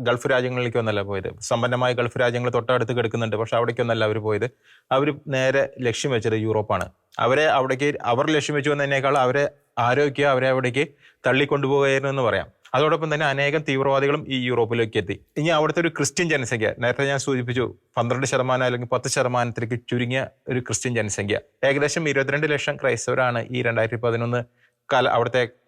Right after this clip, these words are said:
ആഭ്യന്തര യുദ്ധവും അതല്ലെങ്കിൽ ഇസ്ലാമിക് സ്റ്റേറ്റ് ഒക്കെ വരുന്നതിന് മു-, തൊട്ട് മുമ്പ് അവിടെ ഉണ്ടായിരുന്നത്. ആ ക്രൈസ്തവ ജനസംഖ്യ ഇപ്പോൾ എത്രയിലാണ് വന്ന് നിൽക്കുന്നത്? ഇപ്പോൾ വെറും അതൊരു മൂന്ന് ലക്ഷത്തിലേക്ക് ചുരുങ്ങിയിരിക്കുന്നു. അതായത് പത്തിലൊന്നായിട്ട്, ഏ-, ഏകദേശം ഒരു വൺ പോയിന്റ് ഫൈവ്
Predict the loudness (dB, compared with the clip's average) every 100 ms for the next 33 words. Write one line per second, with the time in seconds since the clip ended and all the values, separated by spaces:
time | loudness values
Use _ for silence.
0 | 0 0 0 0 0 0 -2 -2 0 0
1 | 0 -2 0 -2 0 -2 0 0 0 0
2 | 0 -2 -4 -2 -4 -2 -4 2 2 2
3 | 0 0 -2 -4 -6 _ _ _ -10 -2
4 | 0 2 -2 0 -2 -2 -4 -4 -2 0
5 | -2 -4 -8 _ 0 0 0 0 0 2
6 | 0 -2 -4 -4 -4 -8 -8 -8 0 2
7 | 2 2 0 0 -2 -2 -2 -2 -2 -2
8 | -2 -2 -2 -4 -6 -6 -4 -2 -4 -4
9 | -6 -8 _ _ _ _ -4 -2 0 0
10 | -2 -2 0 2 2 2 2 2 -2 -2
11 | 0 0 0 0 0 0 0 -2 0 -2
12 | -2 0 0